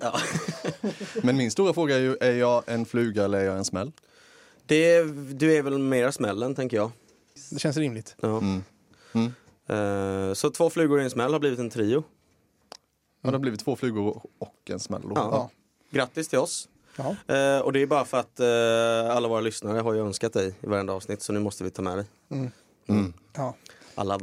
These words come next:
Speaker 1: alla två.
Speaker 2: Alla, eh, de, ja.
Speaker 1: Men så har vi då en gäst idag.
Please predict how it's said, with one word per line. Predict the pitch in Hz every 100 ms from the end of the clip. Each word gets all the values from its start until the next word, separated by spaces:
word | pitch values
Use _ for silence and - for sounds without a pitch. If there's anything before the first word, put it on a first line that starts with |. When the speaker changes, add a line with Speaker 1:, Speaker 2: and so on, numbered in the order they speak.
| -
Speaker 1:
alla | 101
två. | - 95 - _ -
Speaker 2:
Alla, | - 110 110 110 110
eh, | 101 98
de, | 107 85 -
ja. | - -
Speaker 1:
Men | 151 196 220 135
så | -
har | 175
vi | 170
då | 165
en | 139
gäst | 143 165 - - -
idag. | 175 104